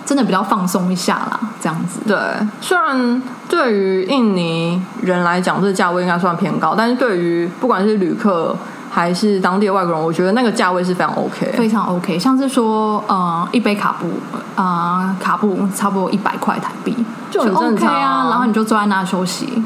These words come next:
Speaker 2: 其实有时候在泰国，因为我是非常非常喜欢喝咖啡的人，可能三餐来讲，咖啡是最贵的。
Speaker 1: 哦。
Speaker 2: <laughs> 因为你可能早餐、中餐、晚餐都可以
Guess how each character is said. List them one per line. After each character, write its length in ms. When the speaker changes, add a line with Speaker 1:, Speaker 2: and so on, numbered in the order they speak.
Speaker 2:
其 120
实 80
有 140
时 80
候 220
在 500
泰 280
国， 280
因 80
为 60
我 40
是 320
非 240
常 160
非 80
常 300
喜 160
欢 160
喝 180
咖 260
啡 180
的 120
人， 240
可 180
能 300
三 340
餐 480
来 240
讲， 360
咖 220
啡 120
是 80
最 180
贵 220
的。 1300
Speaker 1:
哦。 120
Speaker 2:
<laughs> 480
因 40
为 60
你 60
可 100
能 180
早 240
餐、 260
中 240
餐、 200
晚 240
餐 380
都 180
可 300
以 320